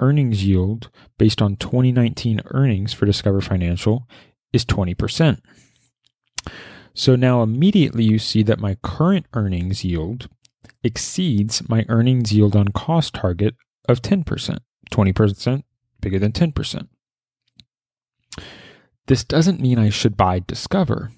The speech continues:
but it means when I think about what the earnings yield on cost is trying to do, what I'm trying to do with earnings yield on cost is say,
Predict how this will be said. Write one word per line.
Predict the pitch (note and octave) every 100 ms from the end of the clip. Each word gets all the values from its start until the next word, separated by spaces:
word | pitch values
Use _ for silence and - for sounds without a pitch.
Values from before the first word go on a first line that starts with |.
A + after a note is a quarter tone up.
| _ A#2+
but | G2+ B2
it | -
means | C#3+ F#3+ F3+ F#2+ G2
when | G#2+ A2
I |
think | G#2+ F#3 G3
about | - F#2+ F2 F#2+ - _ _ _ _ _ _ _
what | B2+ A2 C#3+ -
the | D3 B2
earnings | C3 B2+ A2+
yield | A#2
on | A2+ G#2+
cost | - G2+ -
is |
trying | - G#2 F#2
to |
do, | F2+ G#2 E2 - _ - -
what | A#2
I'm | A#2
trying | - E3+
to | F3+
do | C#3
with | C3
earnings | A#2+ A#2 G#2+
yield | G#2+ G#2
on | G2+
cost | G2+ G2 F2
is | F#2+
say, | - G2 F2+